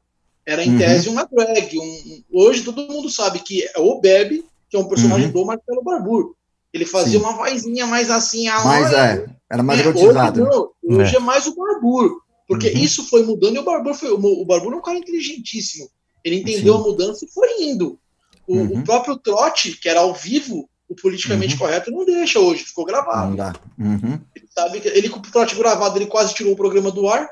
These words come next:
Speaker 2: Uhum.
Speaker 1: Uma linha que eles tinham de, eles pegaram uma linha aí que ele fala isso na live comigo lá. O projeto que você falou é quase uma live que eu tenho feito com caras do rádio, né?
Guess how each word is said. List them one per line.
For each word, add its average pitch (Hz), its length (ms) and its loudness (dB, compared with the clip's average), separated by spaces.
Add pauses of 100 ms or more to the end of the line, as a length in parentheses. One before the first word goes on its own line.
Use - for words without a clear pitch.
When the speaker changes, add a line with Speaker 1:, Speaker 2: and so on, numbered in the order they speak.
(540)
Speaker 2:
Uhum. 107 260 -2
Speaker 1:
Uma 175 180 0
linha 180 180 -2
que 180 100 -6
eles 175 120 -12
tinham 180 160 -4
de, 170 260 -4
eles 165 300 -4
pegaram 175 280 -2
uma 180 120 -2
linha 175 180 -4
aí 185 100 -2
que 185 80 -10
ele 180 80 -12
fala 175 200 -6
isso 175 180 -10
na 202 60 -6
live 185 260 -2
comigo 170 300 -8
lá. 143 180 -6 (400)
O 151 80 -16
projeto 170 280 -2
que - 60 -20
você 170 140 -12
falou 180 300 -4
é 185 40 -16
quase 208 300 0
uma 214 240 -4
live 185 340 0
que 196 80 -10
eu 185 60 -6
tenho 185 140 -8
feito 185 260 -8
com 202 100 -8
caras 196 280 -4
do 156 80 -12
rádio, 165 340 -4
né? 143 160 -10